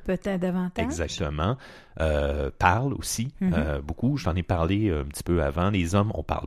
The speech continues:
Speaker 2: pas,
Speaker 1: Mhm.
Speaker 2: euh, on se confie pas. Et il y a plus d'un homme sur trois, Jocelyne, qui, euh, hésite encore à aller consulter, euh, voir son médecin, euh, prendre un rendez-vous. C'est souvent les femmes qui vont pousser les hommes à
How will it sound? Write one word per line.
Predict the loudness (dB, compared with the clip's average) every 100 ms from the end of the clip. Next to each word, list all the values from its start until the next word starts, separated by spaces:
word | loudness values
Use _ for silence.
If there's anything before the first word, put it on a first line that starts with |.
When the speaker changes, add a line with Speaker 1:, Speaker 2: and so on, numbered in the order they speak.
| 0
Speaker 2:
pas, | 2 2 0
Speaker 1:
Mhm. | 0 0 -4 -8 -4
Speaker 2:
euh, | -4
on | -2 -2
se | -2
confie | 0 -4 -4 -6
pas. | 2 2 2 0
Et | 2
il |
y | 4
a | 0
plus | 0 -2
d'un | 4 4 4
homme | 2
sur | 0 -6
trois, | -2 0 2
Jocelyne, | 0 -4 -2 0 2 0 -2
qui, | -8 -4 -2 -2 -2
euh, | -2 0
hésite | 0 0 -2 -4 -6
encore | -6 -2 -2 -2 -4
à | -6
aller | -6 -6
consulter, | -6 -6 -8 -10 -4 -4 -4 -12 -20 -14 -10
euh, | -8 -6 -6 -4
voir | -2 -2
son | -2 -2
médecin, | -2 -4 -2 0 2 0 0 -2
euh, | -4
prendre | -4 -2 0 0
un | 0
rendez-vous. | -2 -2 -4 -2 -2
C'est | -2
souvent | -4 0 0
les | 2 -2
femmes | 4 4 4 0
qui | -2
vont | 0 -2
pousser | -4 -2 -2 -2 -4
les | -6 -4 0
hommes | 0 0 -4 -14 -20 -20 -12 -2
à | 0